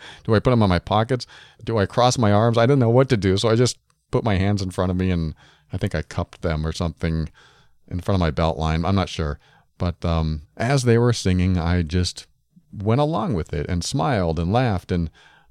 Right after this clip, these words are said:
I looked at the other guys, and they started, um, I think one of them barked like a dog or something. <laughs> And it was, it was funny, and I was like, "Am I missing something? Am I supposed to be doing something?"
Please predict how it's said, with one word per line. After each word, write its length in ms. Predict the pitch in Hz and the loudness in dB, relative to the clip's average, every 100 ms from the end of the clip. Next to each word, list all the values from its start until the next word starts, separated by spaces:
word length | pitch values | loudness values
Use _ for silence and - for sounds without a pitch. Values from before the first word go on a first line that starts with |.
| - | -10
I 60 | 95 | -4
looked 160 | 117 | -2
at 60 | 123 | -2
the 100 | 120 | 0
other 140 | 131 | 2
guys, 320 | 101 87 80 82 | 2 2 2 0
and 140 | 87 | 0
they 100 | 92 | 0
started, 420 | - 101 92 87 | -2 -2 0 0
um, 540 | 80 76 73 69 - - | -2 -2 -6 -8 -14 -18
I 100 | - | -10
think 180 | - 185 | -6 -6
one 180 | 73 92 | -4 -4
of 60 | 82 | -2
them 120 | 73 | -4
barked 260 | 80 92 | -2 -2
like 140 | 90 78 | -2 -4
a 60 | |
dog 420 | 76 73 76 76 73 | -4 -2 -2 -2 -4
or 100 | 69 | -8
something. 440 | 82 73 69 65 - - - _ | -6 -8 -8 -12 -14 -20 -20 _
<laughs> 80 | - - - - _ - _ 127 131 151 - - | -6 -6 -10 -20 _ -20 _ -18 -12 -12 -8 0
And 240 | 110 107 | 2 4
it 120 | 104 | 2
was, 360 | 107 117 117 117 _ _ - - | 4 4 4 0 _ _ -20 -8
it 160 | 127 | -4
was 200 | 117 107 | 0 0
funny, 380 | - 147 156 98 | 2 4 6 4
and 200 | 98 98 | 4 2
I 60 | 101 | 2
was 180 | 98 92 | 2 2
like, 160 | 90 - | -2 -2
"Am 100 | - | -2
I 100 | 143 | 0
missing 360 | 202 151 - 185 | 2 2 2 -4
something? 300 | - 196 160 | -4 -6 -4
Am 80 | 131 | -2
I 60 | |
supposed 240 | 160 165 - | -2 -4 -4
to 60 | |
be 100 | 147 | -2
doing 340 | 101 104 165 190 | 0 2 2 0
something?" 560 | - 202 - 208 214 | -2 -6 -4 -4 -6